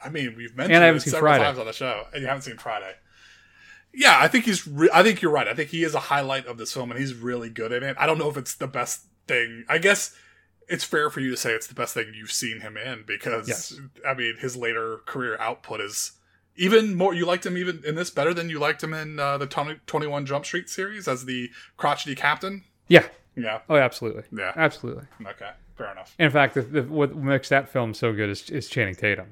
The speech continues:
Speaker 2: is
Speaker 1: Mm.
Speaker 2: what makes him, that film so good.
Speaker 1: Mm-hmm.
Speaker 2: And his, that ding reaction with Jonah Hill in him is still one of my favorite comedic moments of the past, like, twenty-five years.
Speaker 1: <laughs>
Speaker 2: But yeah, no, I, I think it's, yeah.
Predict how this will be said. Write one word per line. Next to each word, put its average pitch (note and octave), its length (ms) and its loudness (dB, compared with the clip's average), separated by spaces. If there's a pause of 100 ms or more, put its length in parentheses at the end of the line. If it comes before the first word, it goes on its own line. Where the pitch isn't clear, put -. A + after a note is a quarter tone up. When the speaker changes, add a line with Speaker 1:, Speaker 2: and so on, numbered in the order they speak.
Speaker 2:
is B2 160 -4
Speaker 1:
Mm. - 40 -4
Speaker 2:
what G#2 80 0
makes F#2+ 240 -10
him, F#2+ 260 -12
that A2 220 -8
film G2+ 160 -8
so G2 160 -8
good. F#2 260 -10 (140)
Speaker 1:
Mm-hmm. A#2 260 -14 (320)
Speaker 2:
And C3+ 140 0
his, B2 200 4
that A#2+ 420 0
ding A2+ 420 2
reaction G#2+ 680 -2 (360)
with A2+ 120 -8
Jonah G#2 280 0
Hill F#2 480 -2
in A2 140 -2
him F#2 400 -4 (680)
is C3+ 120 -2
still A#2+ 180 4
one A#2 100 2
of A2+ 80 2
my G#2 100 0
favorite A2 460 2
comedic A2+ 400 -2
moments G#2 340 -6
of A2+ 60 -10
the G#2+ 60 -6
past, G#2+ 340 -12
like, A2+ 140 -8
twenty-five G#2+ 560 -10
years. - 540 -4
Speaker 1:
<laughs> - 40 -10 (3000)
Speaker 2:
But G#3 100 2
yeah, A3+ 220 6
no, F3 180 2 (160)
I, D3+ 40 -2 (160)
I C#3 40 0
think D3 140 -2
it's, C#3 180 -4
yeah. C#3+ 160 0